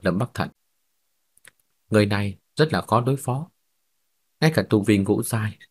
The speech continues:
cũng chưa chắc có thể thắng được đối phương. Hơn nữa thái độ của trưởng môn Liễu Vô Ngôn cũng đã nói lên một vài vấn đề. Chuyện này ẩn tàng tin tức đằng sau, tuyệt đối không hề đơn giản.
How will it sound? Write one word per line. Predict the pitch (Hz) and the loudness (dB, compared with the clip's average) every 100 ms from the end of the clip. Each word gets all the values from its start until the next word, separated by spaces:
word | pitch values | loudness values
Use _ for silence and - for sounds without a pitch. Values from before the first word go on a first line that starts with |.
| - | 0
cũng | 101 113 120 | 2 2 2
chưa | 101 - | 0 0
chắc | 113 | -2
có | - 127 | 0 0
thể | 85 73 | -2 -2
thắng | 120 156 | -2 0
được | 87 92 | 0 0
đối | 127 | 0
phương. | - 143 104 _ _ _ _ _ _ _ _ _ _ - | 2 -2 -2 _ _ _ _ _ _ _ _ _ _ 0
Hơn | 143 | 2
nữa | 135 131 | 2 2
thái | 175 | 0
độ | 175 104 | 2 0
của | - 92 | 0 -2
trưởng | - 85 78 | 0 -2 0
môn | 92 92 87 104 | 2 2 0 -2
Liễu | 95 - | -2 0
Vô | 127 117 | -2 0
Ngôn | 127 117 - _ _ | -2 -2 -10 _ _
cũng | 123 120 | -2 0
đã | 123 | 0
nói | 131 151 156 | 0 0 2
lên | 147 139 101 | 2 2 0
một | 82 - | -2 -2
vài | 90 76 | -4 -2
vấn | - 147 | -2 0
đề. | 98 76 _ _ _ _ _ _ _ _ | 0 -4 _ _ _ _ _ _ _ _
Chuyện | - 135 | 0 2
này | 131 | 2
ẩn | 120 98 | 0 -4
tàng | 98 101 98 | -2 -4 -2
tin | - 131 | 0 2
tức | 131 180 | 2 0
đằng | 95 85 | -2 -4
sau, | - 127 - _ _ - | -6 -6 -10 _ _ -2
tuyệt | 110 104 | -2 2
đối | 107 156 | 2 2
không | - 117 110 | 0 0 0
hề | 98 | -2
đơn | 82 110 | 0 0
giản. | 98 80 | 0 -6